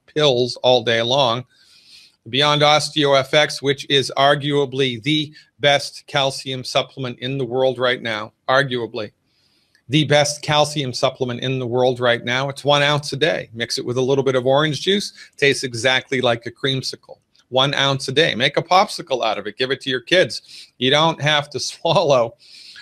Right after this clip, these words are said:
thirty to forty capsules of a calcium supplement a day, which is what you would have to do if you were attempting to get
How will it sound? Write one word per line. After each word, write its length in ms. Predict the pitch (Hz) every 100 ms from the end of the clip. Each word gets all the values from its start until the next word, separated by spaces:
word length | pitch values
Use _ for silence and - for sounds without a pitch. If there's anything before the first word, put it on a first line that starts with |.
| - _
thirty 580 | - 170 170 156 143 - - _
to 100 | 131
forty 380 | - 160 156 135
capsules 580 | 160 165 170 156 135 -
of 220 | 135 123
a 60 |
calcium 560 | 113 180 226 220 170 139
supplement 480 | - 131 - 123 123
a 20 |
day, 240 | 120 123
which 260 | 127 139 -
is 200 | 143 117
what 200 | 165 160
you 140 | 165
would 220 | 180 165 139
have 320 | 156 143 -
to 100 | 127
do 300 | 139 110 - _ _ _ _ _ _ _ _
if 240 | 156 151
you 120 | 165 160
were 240 | 143 156
attempting 680 | 139 - 160 160 160 131 117
to 280 | - 135 117
get 360 | 123 139 135